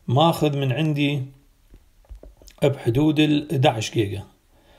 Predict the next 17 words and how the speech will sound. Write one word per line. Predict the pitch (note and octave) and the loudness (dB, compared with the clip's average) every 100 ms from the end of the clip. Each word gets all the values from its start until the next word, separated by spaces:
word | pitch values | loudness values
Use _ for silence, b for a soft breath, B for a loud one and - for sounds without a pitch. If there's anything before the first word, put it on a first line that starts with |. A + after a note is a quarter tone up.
| b b | b b
فأني | _ - A#2+ A#2 A#2 A#2 - E3+ D#3 C3 E3 | _ 0 2 4 2 0 0 2 2 2 2
المفروض | E3 D3+ D#3+ E3+ G3+ G3+ - | 0 0 2 4 2 0 -2
أمسحه | D#3 D3 A#2+ - F3 C4+ C#3+ | 0 0 -4 -2 -2 -2 -2
راح | B2+ E3 | 0 2
يرجع | E3+ E3 - | 2 0 -2
نصف | E3+ F3 B2+ | -2 -2 -2
جيجا | B2 C#3 C3+ G3 - - | 0 0 -2 -4 -6 -4
بدون | D3+ D#3 A#3 A#3+ | 0 2 0 0
ما | A3+ | 0
تتأثر | E3+ - - - D3+ C3 | -2 -2 -2 -2 -4 -4
كل | - G2+ | -4 -4
شيء. | - - B B B B | -6 -14 B B B B
فلأنه | - A#2+ B2+ A#2+ C#3 C#3+ D3 C#3 C3+ B2+ B2+ - | 0 4 4 2 0 0 0 0 2 0 -2 -6
من | D#3 F#3 G#3 | 0 0 2
أمسحه | F#3 E3 C3+ B2+ C3+ | 0 0 -2 0 -2
وأرجع | - F3+ D#3+ D#3 D3 - - | 2 2 2 0 -4 -6 -6
أنزله | A#2+ D3+ D#3 B2+ D3 | -2 0 0 0 0